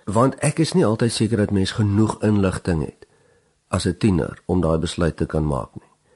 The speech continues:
Jy weet, en ek kan vir myself praat. Ek onthou toe ek op skool was en my akademie was nogal nie sleg nie,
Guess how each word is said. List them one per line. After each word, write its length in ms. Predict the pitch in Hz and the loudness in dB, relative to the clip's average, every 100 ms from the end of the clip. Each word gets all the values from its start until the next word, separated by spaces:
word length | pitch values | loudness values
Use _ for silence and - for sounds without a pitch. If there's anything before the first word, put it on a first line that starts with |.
| _ | _
Jy 100 | 113 | 0
weet, 140 | 107 | 2
en 80 | 117 | 4
ek 100 | 107 | 2
kan 140 | 127 120 | 2 2
vir 140 | 123 | 2
myself 440 | 110 - 147 135 | 2 2 2 0
praat. 220 | - 67 - | -2 -4 -2
Ek 180 | 139 143 | -2 0
onthou 360 | 139 90 87 92 | 0 2 2 2
toe 140 | 98 | 0
ek 140 | 95 | 0
op 80 | 95 | -4
skool 240 | - 120 87 | -2 0 0
was 180 | 64 | 0
en 100 | 71 | -2
my 120 | 87 98 | 0 2
akademie 480 | 104 98 87 104 | 0 0 0 2
was 120 | 104 104 | 0 0
nogal 260 | 90 101 | -2 0
nie 120 | 98 | 0
sleg 340 | 110 90 82 - | 0 2 0 0
nie, 160 | 104 | -4